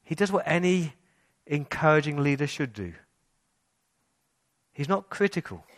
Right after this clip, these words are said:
He doesn't just talk about the negatives and what they're doing wrong. He looks at this church and he says, "I don't care what you sing. I don't care whether you have liturgy or not. What I do care is that you love Jesus.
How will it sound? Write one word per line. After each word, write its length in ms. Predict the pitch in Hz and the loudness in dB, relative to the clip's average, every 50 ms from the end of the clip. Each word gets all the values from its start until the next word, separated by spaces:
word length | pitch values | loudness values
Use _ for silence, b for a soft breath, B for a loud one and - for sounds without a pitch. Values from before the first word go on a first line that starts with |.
| b b b b b b b b b b _ _ _ _ _ _ _ _ _ _ _ _ _ _ _ _ _ _ _ _ _ _ _ _ _ | b b b b b b b b b b _ _ _ _ _ _ _ _ _ _ _ _ _ _ _ _ _ _ _ _ _ _ _ _ _
He 140 | - 156 165 | -4 -2 0
doesn't 140 | 196 214 208 | 0 0 -4
just 120 | 214 - | -6 -4
talk 180 | - 214 196 - | 0 0 0 6
about 200 | 175 175 160 156 | 6 6 6 6
the 80 | 151 | 2
negatives 500 | 147 147 151 156 160 - 151 131 123 113 | 2 4 4 4 6 4 2 0 2 0
and 80 | 120 123 | 0 -2
what 100 | 135 135 | 0 0
they're 100 | 135 127 | 0 0
doing 280 | 131 139 135 131 127 | 0 0 0 0 0
wrong. 380 | 120 120 117 113 107 98 92 90 - - - _ _ _ _ _ _ _ _ _ _ _ _ _ _ _ _ _ _ _ _ _ | 2 2 2 2 0 -4 -10 -12 -14 -14 -14 _ _ _ _ _ _ _ _ _ _ _ _ _ _ _ _ _ _ _ _ _
He 240 | _ - - - 160 | _ -8 0 2 4
looks 320 | 147 156 190 185 - - - | 6 6 4 4 2 -2 -2
at 80 | 185 | 2
this 160 | 175 175 165 | 2 2 2
church 480 | - - - 190 185 185 156 139 131 - | 2 2 4 6 8 8 8 8 6 -2
and 100 | 143 143 | 0 2
he 80 | 143 139 | 2 4
says, 240 | - 175 160 156 | 8 8 8 10
"I 100 | 185 190 | 10 10
don't 200 | 214 233 185 131 | 8 8 4 2
care 240 | - - 123 113 117 | 0 2 4 4 6
what 160 | 113 123 123 | 6 4 4
you 100 | 131 143 | 4 -2
sing. 360 | 135 - - 156 165 175 180 170 | -4 2 4 4 4 6 8 8
I 60 | 156 | 8
don't 220 | 165 170 170 156 | 8 8 4 2
care 300 | - 160 165 151 151 143 B B B B B | 0 6 8 10 10 8 B B B B B
whether 180 | - 147 139 131 | 4 4 6 6
you 100 | 131 131 | 4 6
have 200 | 135 135 120 - | 6 6 6 6
liturgy 440 | 123 139 180 - - 190 160 170 180 | 6 2 2 4 2 -2 2 4 6
or 80 | 180 170 | 6 6
not. 260 | 151 139 127 123 - B B B B | 8 8 6 6 4 B B B B
What 180 | - 151 151 143 | 4 6 8 8
I 100 | 139 131 | 8 8
do 280 | - - - 104 - | 6 2 0 0 0
care 280 | - - 147 127 127 127 | 0 4 4 6 8 8
is 80 | 123 | 6
that 80 | 127 135 | 4 2
you 120 | 127 123 | 0 2
love 300 | 120 123 123 123 131 123 | 6 8 8 8 8 6
Jesus. 420 | - - 113 107 101 101 113 104 | 2 -10 -8 -8 -8 -10 -12 -10